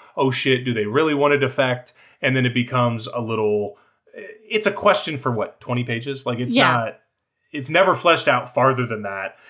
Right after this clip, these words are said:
Speaker 1: And then they're like, "Oh, it's for the mom. Okay, let's set up this really weird ruse of fake B two bomber parts."
Speaker 2: I gotta talk
Speaker 1: that
Speaker 2: about
Speaker 1: way.
Speaker 2: this.
Speaker 1: Okay, so I got you there. You, you go from there.
Speaker 2: We,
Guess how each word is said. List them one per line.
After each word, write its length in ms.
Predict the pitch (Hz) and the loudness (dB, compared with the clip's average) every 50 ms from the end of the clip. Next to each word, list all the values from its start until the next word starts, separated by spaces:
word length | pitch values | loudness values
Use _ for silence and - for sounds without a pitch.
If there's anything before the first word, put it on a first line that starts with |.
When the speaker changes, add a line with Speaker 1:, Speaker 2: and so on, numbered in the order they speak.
| - - - | -12 -2 0
Speaker 1:
And 180 | 143 135 139 | 2 2 4
then 100 | 139 139 | 2 2
they're 100 | 135 131 | 4 4
like, 200 | 127 120 117 120 - | 4 4 2 2 0
"Oh, 200 | 160 170 156 143 | -2 0 0 0
it's 100 | 127 127 | -2 -2
for 140 | - 147 143 | 0 0 0
the 100 | 131 120 | 0 0
mom. 600 | 113 120 127 131 131 127 127 127 127 127 123 123 - - - - - - | 0 0 0 2 2 2 2 0 0 -2 -4 -6 -10 -20 -20 -8 -2 0
Okay, 500 | 143 139 139 147 131 123 117 113 - - _ _ _ - | 0 0 2 2 2 2 2 0 -2 -8 _ _ _ -2
let's 280 | 131 131 165 190 - - | 2 4 4 4 2 0
set 300 | - - 180 156 143 135 | -2 0 2 4 4 4
up 200 | 135 135 135 - | 2 -2 -4 -6
this 220 | 135 117 - - | -8 -8 -8 -10
really 480 | - 104 107 135 165 190 190 185 175 165 | -12 -8 -4 -2 -2 -2 -2 -4 -4 -6
weird 480 | 143 120 110 131 139 139 143 143 135 120 | -6 -2 0 2 2 2 2 2 0 -2
ruse 680 | 110 107 120 135 139 139 135 127 123 123 120 110 - | -4 -2 0 2 2 4 4 4 2 2 0 -2 -4
of 260 | - - 127 117 104 | -8 -8 -8 -8 -8
fake 460 | - - - 147 143 143 131 127 120 - | -8 -2 2 2 4 2 2 -2 -4 -2
B 200 | 139 139 139 143 | -2 0 0 -2
two 240 | 127 - 156 143 127 | -4 -4 -2 -2 0
bomber 400 | 120 123 120 123 135 139 127 113 | 4 4 6 6 6 4 2 0
parts." 500 | 107 - - 104 95 95 98 - - - | 0 0 0 0 0 -2 -4 -6 -4 0
Speaker 2:
I 80 | 220 202 | 0 2
gotta 260 | 190 185 175 170 156 | 2 2 2 0 -2
talk 120 | - - | 2 4
Speaker 1:
that 180 | 151 143 170 - | 4 4 4 4
Speaker 2:
about 120 | - 147 139 | 2 2 2
Speaker 1:
way. 80 | 120 110 104 101 | 2 2 0 -2
Speaker 2:
this. 260 | - - - - - _ _ _ _ _ - | -6 -10 -14 -16 -16 _ _ _ _ _ -2
Speaker 1:
Okay, 400 | 147 135 123 - 123 98 92 87 - _ | 0 0 2 2 0 0 -2 -4 -10 _
so 460 | - - 147 127 110 123 131 143 139 - _ - | -6 0 2 2 2 2 -2 -10 -14 -16 _ -2
I 140 | 135 156 175 | 0 2 4
got 220 | - 190 175 170 175 | 4 4 4 4 2
you 60 | 151 | 2
there. 240 | 143 123 98 - - | 2 2 2 0 -4
You, 160 | 110 117 127 123 | -4 -2 -2 -2
you 240 | 123 123 135 135 | -2 -4 -4 -2
go 160 | 123 131 123 120 | 0 0 0 0
from 160 | - 120 - | -2 -6 -4
there. 80 | 254 | 0
Speaker 2:
We, 420 | 220 254 277 294 285 277 269 - | 0 2 2 2 2 0 -2 -6